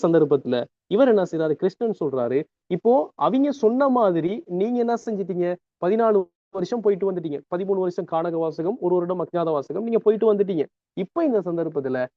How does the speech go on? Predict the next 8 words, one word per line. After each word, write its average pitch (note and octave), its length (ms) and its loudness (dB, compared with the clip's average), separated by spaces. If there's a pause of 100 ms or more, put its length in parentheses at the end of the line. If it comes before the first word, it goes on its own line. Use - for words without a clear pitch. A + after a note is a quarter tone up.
(160)
இதே G#3+ 300 0
போல D3 460 -2
அவர்களும் G3+ 640 -2
கொடுத்த F3 340 -4
வாக்கு C#3+ 280 -4
என்ன B2+ 120 -8
செய்யணும்? D3 360 -6 (200)
கட்டாயம் D#3+ 580 0